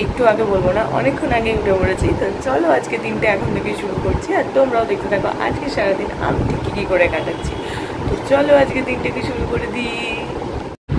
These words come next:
না, ওয়েট মেশিনটার কোনো পরিবর্তন হয়নি, ও সেমই রয়েছে। তো আমি last কদিন ধরে ওয়েটটাও check করতে পারছি না, continuously খাওয়া, মানে যেরকমভাবে খাচ্ছি সেটা তো করেই যাচ্ছি, কিন্তু ওয়েটটা আমি কিছুতেই check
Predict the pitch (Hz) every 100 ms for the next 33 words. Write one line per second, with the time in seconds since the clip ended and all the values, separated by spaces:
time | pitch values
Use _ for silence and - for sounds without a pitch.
0 | - 262 285 226 226 - 233 240 226 240
1 | 220 214 226 214 208 214 208 214 214 208
2 | 202 202 226 220 - - 226 214 466 466
3 | 220 196 196 - - 196 196 190 185 -
4 | - 180 190 - 196 180 202 202 202 208
5 | 185 185 - 214 214 202 208 190 208 208
6 | 185 - 214 202 - - - - - 208
7 | 208 214 220 214 - - 214 202 180 175
8 | - 170 - - - - - 233 226 233
9 | 226 202 - 233 214 240 233 214 233 254
10 | 220 - - - - - - - - -
11 | 415 427 196 220 247 - 247 233 - 220
12 | - - -